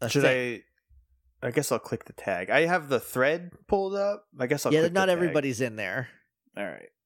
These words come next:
Speaker 1: Like, the second one is not in there. So I would just go to the tag. Unless there are people in the thread and you wanna have the thread open.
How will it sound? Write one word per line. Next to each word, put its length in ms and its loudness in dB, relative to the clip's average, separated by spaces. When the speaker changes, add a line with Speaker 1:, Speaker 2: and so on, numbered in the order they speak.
Speaker 1:
Like, 120 2
the 80 -4
second 340 0
one 180 -4
is 120 -10
not 180 -6
in 120 -16
there. 260 -14
So 340 -6
I 120 0
would 100 -4
just 140 -12
go 100 -4
to 80 -6
the 100 -8
tag. 340 -6
Unless 180 0
there 120 4
are 60 2
people 320 0
in 120 -2
the 60 -2
thread 320 0
and 120 -10
you 80 2
wanna 100 0
have 120 -2
the 60 -6
thread 300 0
open. 400 -6